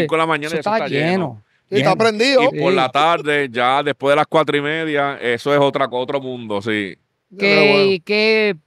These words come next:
Speaker 2: satisfacción siente cuando tú pasas y ves que le están dando el uso? Es como
Speaker 1: Pues mira,
Speaker 2: gratif-
Speaker 1: yo vengo a veces, ¿verdad? Y practico también y, y lo uso igual que todo el mundo.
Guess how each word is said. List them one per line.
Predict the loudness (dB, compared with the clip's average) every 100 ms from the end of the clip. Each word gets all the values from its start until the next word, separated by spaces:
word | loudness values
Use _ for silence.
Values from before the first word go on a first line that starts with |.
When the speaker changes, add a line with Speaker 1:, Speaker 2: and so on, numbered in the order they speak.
| _
Speaker 2:
satisfacción | -6 -6 -6 -4 -4 -4 -4
siente | -4 -4
cuando | -4 -4 -8
tú | -10 -8
pasas | -4 -2 -2 -2
y |
ves | -2 -4
que | -4 -4
le | -4
están | -4 -4 -2
dando | -2 -2
el | -4
uso? | -6 -6 -8
Es | -8
como | -8 -6 -6 -2
Speaker 1:
Pues | 0
mira, | 2 4 2
Speaker 2:
gratif- | -2 _ -6
Speaker 1:
yo | 0
vengo | 0 2 2
a |
veces, | 4 2 2
¿verdad? | 0 0
Y | 0
practico | -2 -4 -4 -2
también | -2 0 0 0 -2
y, | -4 -6 -8 -8
y | -6
lo | -2
uso | 0 0 2
igual | 2 2
que | 2
todo | 2
el | 2
mundo. | -2 -4 -4 -6 -6